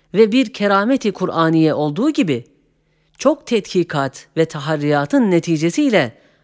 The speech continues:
ancak husul bulan o çeşit risaleler,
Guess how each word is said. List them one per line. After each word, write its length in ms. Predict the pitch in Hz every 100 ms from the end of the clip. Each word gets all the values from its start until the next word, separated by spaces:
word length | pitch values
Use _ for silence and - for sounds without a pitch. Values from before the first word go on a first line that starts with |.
| _
ancak 480 | 294 339 262 185 -
husul 460 | - 175 202 180 151
bulan 420 | 151 147 131 107 _ _ -
o 120 | 311
çeşit 400 | - 160 151 147
risaleler, 760 | 143 - 135 131 127 190 -